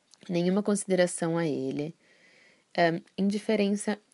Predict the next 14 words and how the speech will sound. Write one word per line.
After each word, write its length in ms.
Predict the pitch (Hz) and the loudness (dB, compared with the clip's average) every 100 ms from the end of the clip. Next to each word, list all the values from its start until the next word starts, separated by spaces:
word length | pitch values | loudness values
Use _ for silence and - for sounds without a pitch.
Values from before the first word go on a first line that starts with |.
| - | -20
completa, 920 | - 220 226 - 185 165 175 - 170 165 175 _ _ _ _ _ - | -6 -4 -4 -2 0 0 -2 -8 -8 -8 -12 _ _ _ _ _ -12
descrença 840 | 165 165 - - 156 170 190 175 | -8 -8 -8 -2 0 0 -4 -8
completa, 560 | - 151 151 147 143 160 _ - - | -10 -12 -6 -6 -6 -14 _ -20 -10
cheio 260 | - 160 | 4 4
de 160 | 170 185 | 4 2
mim, 680 | 190 185 190 208 190 170 175 _ _ _ | 0 2 2 2 0 -4 -10 _ _ _
cheio 320 | - 165 170 | -2 2 4
desse 300 | 170 - 180 | 2 0 -4
mundo. 380 | 170 175 190 180 - - | -2 0 -2 -4 -12 0
Ele 120 | 240 | 2
conhece 380 | 254 262 262 277 | 4 2 2 -2
tudo 420 | - - 262 269 | -4 -2 0 0
sobre 380 | - 202 170 175 | -2 -2 -2 -2
nós, 560 | 170 151 156 170 - | -2 -4 -6 -8 -12